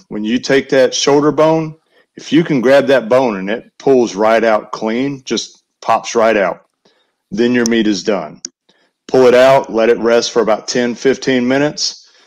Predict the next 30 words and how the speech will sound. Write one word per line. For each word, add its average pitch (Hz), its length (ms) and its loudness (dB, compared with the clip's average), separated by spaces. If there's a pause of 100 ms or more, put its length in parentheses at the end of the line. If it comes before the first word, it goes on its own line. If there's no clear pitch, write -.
(260)
uh, 101 340 0
throw 120 380 0
on 127 100 -2
some 107 160 -6
heavy 117 300 0
gloves, 131 680 0
and 104 280 -6
go 107 120 0
to 107 80 -4
shredding. 98 520 -4 (1200)
So 110 140 -2
honestly, 143 380 2
I 123 200 4
don't 175 180 2
even 110 320 0
look 127 280 2
at 120 100 -4
the, - 180 -8 (100)
the 104 140 -12
crust. 131 480 0
The 107 80 -4
crust 147 440 -2
is, 117 360 -2
um, 95 500 -4 (1000)
a - 80 -2
lot 113 180 4
of 120 80 -4
people 113 300 -2
like 117 300 2
it. 160 220 -2